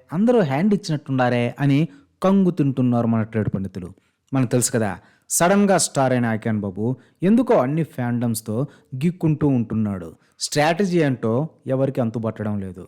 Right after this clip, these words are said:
సోషల్ మీడియాలో ఇబ్బడి ముబ్బడిగా బోట్ అకౌంట్స్ వేసుకొని మెగా హీరోస్ని, మహేష్ బాబుని, ప్రభాస్ని, నానిని సైతం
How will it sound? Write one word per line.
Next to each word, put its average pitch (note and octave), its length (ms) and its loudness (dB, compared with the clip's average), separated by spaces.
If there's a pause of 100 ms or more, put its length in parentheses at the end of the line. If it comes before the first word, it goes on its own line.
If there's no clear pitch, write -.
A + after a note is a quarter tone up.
సోషల్ F#3 420 2
మీడియాలో D3 480 2
ఇబ్బడి C#3+ 400 -2
ముబ్బడిగా C#3+ 420 0
బోట్ B2+ 380 -2
అకౌంట్స్ B2 380 -4
వేసుకొని A2 520 -4 (320)
మెగా C#3+ 240 2
హీరోస్ని, A2+ 840 -2
మహేష్ B2+ 400 -2
బాబుని, G#2 480 -4 (280)
ప్రభాస్ని, D#3 680 2
నానిని D3+ 680 0
సైతం B2+ 460 -2